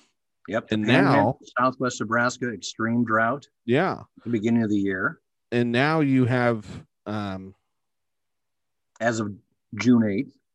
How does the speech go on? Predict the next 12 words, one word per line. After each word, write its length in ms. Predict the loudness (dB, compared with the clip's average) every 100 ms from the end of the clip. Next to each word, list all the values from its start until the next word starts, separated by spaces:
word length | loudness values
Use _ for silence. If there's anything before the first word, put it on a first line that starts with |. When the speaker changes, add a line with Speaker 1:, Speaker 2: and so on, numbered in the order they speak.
| -20 -20
Speaker 2:
Yeah, 260 | -2 0 0
you 180 | 0 2
have 140 | 4
almost 380 | 4 4 2 2
seventy 440 | 0 2 4 2
percent 580 | 2 -2 -4 0 0 0
of 200 | -2 -2
the 100 | -2
state 640 | -6 0 2 2 0 -6 -20 _ _ _ _ -20 _ -2
that's 240 | -2 -2
drought 320 | 0 2 2
free. 500 | 0 0 0 -2 -16